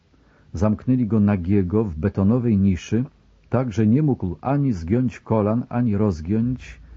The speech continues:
i podnieść rąk, ani nawet obrócić głowy.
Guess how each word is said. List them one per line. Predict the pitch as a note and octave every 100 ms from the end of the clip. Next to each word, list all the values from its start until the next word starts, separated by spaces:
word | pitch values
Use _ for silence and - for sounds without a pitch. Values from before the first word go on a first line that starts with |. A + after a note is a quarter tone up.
| - -
i | G#2+
podnieść | - A#2+ F#2+ A2+ - G#2
rąk, | G#2 G2+ G#2 - _ _ _ -
ani | A#2 C#3
nawet | B2+ B2+ B2+ -
obrócić | B2 G2+ C3 - C#3 G#2+
głowy. | A#2+ A2+ F2 D2